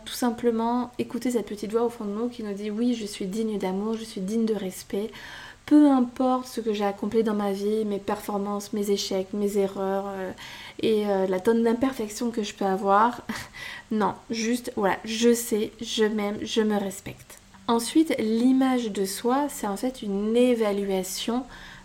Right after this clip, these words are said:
de notre valeur en fonction, cette fois-ci, de ses qualités et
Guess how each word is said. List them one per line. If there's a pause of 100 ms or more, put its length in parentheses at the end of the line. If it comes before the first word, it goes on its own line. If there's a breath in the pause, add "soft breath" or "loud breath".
de
notre
valeur (120)
en
fonction,
cette
fois-ci,
de
ses
qualités
et